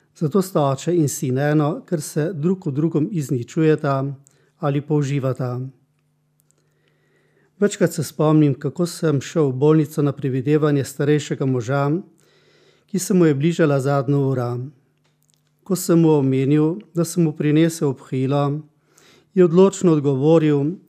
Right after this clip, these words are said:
da ne v bolnici, saj bo kmalu prišel domov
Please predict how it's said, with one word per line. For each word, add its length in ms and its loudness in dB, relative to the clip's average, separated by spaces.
da 220 0
ne 80 4
v 80 2
bolnici, 800 2
saj 240 -4
bo 80 -2
kmalu 460 0
prišel 340 -6
domov 560 -2